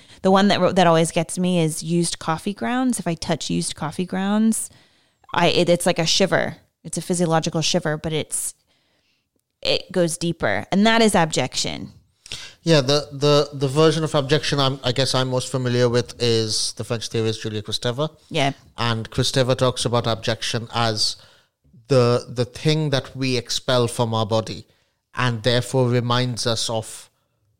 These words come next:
Speaker 2: the gap between us and the world. And, uh, and, and therefore the, the sense of mortality.
Speaker 1: Yeah.
Speaker 2: Right? So things like vomit, things like blood, when a finger is attached to us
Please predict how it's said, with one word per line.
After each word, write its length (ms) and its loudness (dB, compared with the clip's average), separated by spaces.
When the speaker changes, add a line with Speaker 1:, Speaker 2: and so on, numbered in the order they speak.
Speaker 2:
the 100 -4
gap 340 -4
between 380 -10
us 240 -6
and 160 -8
the 60 -6
world. 360 -8
And, 500 -8
uh, 360 -4
and, 280 -2
and 240 -4
therefore 440 -4
the, 440 -6
the 120 -6
sense 480 -4
of 180 -10
mortality. 680 -10
Speaker 1:
Yeah. 140 0
Speaker 2:
Right? 240 -2
So 120 -2
things 420 -8
like 220 -6
vomit, 580 -10
things 260 -8
like 260 -6
blood, 320 -4
when 200 2
a 100 0
finger 400 0
is 160 0
attached 420 -4
to 120 -2
us 380 -2